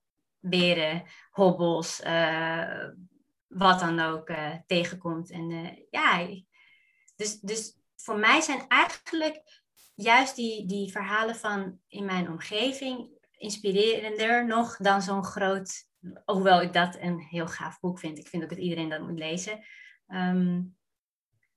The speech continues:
dat zijn de echte verhalen, weet je, ja.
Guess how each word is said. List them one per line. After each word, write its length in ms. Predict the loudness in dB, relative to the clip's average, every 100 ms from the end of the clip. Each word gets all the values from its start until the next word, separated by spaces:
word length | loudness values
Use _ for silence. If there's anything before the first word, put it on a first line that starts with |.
| _ _ _ _ _ _ _ _ _
dat 240 | _ -4
zijn 140 | -2 -4
de 60 |
echte 300 | -4 -6 -6
verhalen, 600 | -6 -4 -2 -2 -4 -10 _
weet 120 | -12
je, 480 | -6 -2 -4 -6 -12 -18 -20 -20
ja. 400 | -10 -8 -8 -12